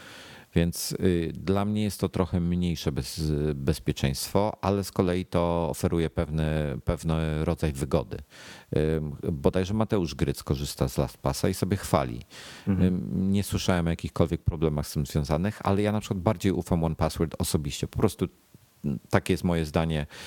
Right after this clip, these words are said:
Speaker 1: Y, y, nie każdy z nim musi się zgadzać i całkowicie rozumiem, jeżeli ktoś korzysta z LastPassa, nie mam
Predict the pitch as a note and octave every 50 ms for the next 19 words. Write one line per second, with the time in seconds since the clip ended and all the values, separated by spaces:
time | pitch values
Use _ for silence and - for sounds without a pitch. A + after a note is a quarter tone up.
0 | - - - - - - C#2 C#2 - - - C2+ - - A1+ A1 C2+ D#2+ F#2 F#2
1 | F2 - F#2+ F2 D#2+ F2 E2 D2+ E2+ E2 D#2+ D#2+ D#2 - - - - E2+ D2 -
2 | - E2 D#2 - D#2 D2+ D#2 - - - - - - - C#2+ - - - - -
3 | - - A2+ - - F2+ E2+ E2+ - F2+ E2 E2 C#2+ E2 E2+ E2 D#2+ D#2 D#2+ D2
4 | C#2 D2+ D2 D2 - - C#2+ - - - D#2 C#2+ D2+ C#2+ - - C#2+ C#2+ C#2+ -
5 | C#2 C#2 - - - - - - - - D2 C#2+ C#2 D2 D2 D2 C#2+ C#2 C2+ C2+
6 | C2 B1+ B1+ - -